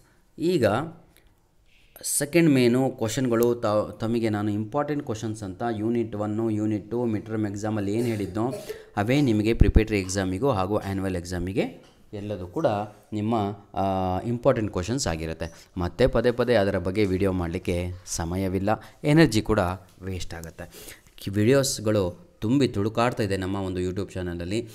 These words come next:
ಸುಮಾರು ಎರಡು ಸಾವಿರ ವಿಡಿಯೋಗಳು ಸೆಕೆಂಡ್ ಇಯರಿಗೂ ಹಾಗೂ ಫಸ್ಟ್ ಇಯರಿಗೆ ಕೂಡ ಇದೆ, ಗ್ರಾಮರು ಕೂಡ ಇದೆ. ತಮಗೆ ಪೇಷನ್ಸ್ ಇದ್ದರೆ ತೆಗೆದು ಕನ್ನಡದಲ್ಲೋ ಇಂಗ್ಲೀಷಲ್ಲೋ ಯಾವ ಎಕ್ಸ್‌ಪ್ಲನೇಷನ್ ಬೇಕು ಅದನ್ನು ತಾವುಗಳು ನೋಡಿಕೊಳ್ಳಬಹುದು. ಪ್ರೀತಿಯ ಮಕ್ಕಳೇ,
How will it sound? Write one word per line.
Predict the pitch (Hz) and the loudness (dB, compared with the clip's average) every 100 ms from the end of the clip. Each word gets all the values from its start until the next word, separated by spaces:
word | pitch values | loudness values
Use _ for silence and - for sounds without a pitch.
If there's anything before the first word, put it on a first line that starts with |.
| - - | -18 -10
ಸುಮಾರು | - 110 107 107 98 | -4 2 4 6 6
ಎರಡು | 113 127 160 | 6 8 8
ಸಾವಿರ | 117 - 117 127 156 151 | 6 4 4 4 6 6
ವಿಡಿಯೋಗಳು | 110 107 117 107 117 113 101 - - - | 6 8 8 8 8 6 4 -2 -12 -6
ಸೆಕೆಂಡ್ | - 110 139 131 | -2 0 2 4
ಇಯರಿಗೂ | 107 98 107 | 4 2 0
ಹಾಗೂ | 98 90 90 | -2 -2 -2
ಫಸ್ಟ್ | 90 92 - | -2 -6 -6
ಇಯರಿಗೆ | 90 87 | -6 -8
ಕೂಡ | - 92 | -10 -6
ಇದೆ, | 90 85 90 87 - - | -4 -4 -6 -8 -16 -12
ಗ್ರಾಮರು | 90 85 92 117 139 | -6 -4 0 0 0
ಕೂಡ | 139 135 | 0 0
ಇದೆ. | 98 90 95 - - - | 0 -4 -8 -12 -20 -12
ತಮಗೆ | 82 101 98 | -6 -4 -2
ಪೇಷನ್ಸ್ | 90 120 147 104 - | 0 0 0 -4 -4
ಇದ್ದರೆ | 92 101 80 - - - | -2 -2 -4 -10 -20 -10
ತೆಗೆದು | - 101 98 85 87 - - - | -4 0 0 0 -6 -14 -18 -6
ಕನ್ನಡದಲ್ಲೋ | 104 104 90 87 92 90 | -2 0 0 -2 0 0
ಇಂಗ್ಲೀಷಲ್ಲೋ | 87 92 90 87 98 85 - - - | -2 -4 -6 -6 -4 -6 -10 -16 -6
ಯಾವ | 92 110 127 | -2 2 2
ಎಕ್ಸ್‌ಪ್ಲನೇಷನ್ | 92 - 95 92 90 85 | 0 -4 -4 -4 -4 -4
ಬೇಕು | 98 95 87 85 - - | -4 -4 -6 -6 -16 -10
ಅದನ್ನು | 87 90 87 82 | -6 -4 -4 -6
ತಾವುಗಳು | 82 85 98 87 107 135 | -6 -4 -2 -2 -4 -2
ನೋಡಿಕೊಳ್ಳಬಹುದು. | 139 104 90 87 92 117 87 78 69 - - _ _ - | 0 0 -2 -4 -2 -2 -2 -4 -8 -16 -20 _ _ -4
ಪ್ರೀತಿಯ | 139 170 160 | 0 2 2
ಮಕ್ಕಳೇ, | 95 85 90 113 135 - | 0 -2 -2 -4 -6 -16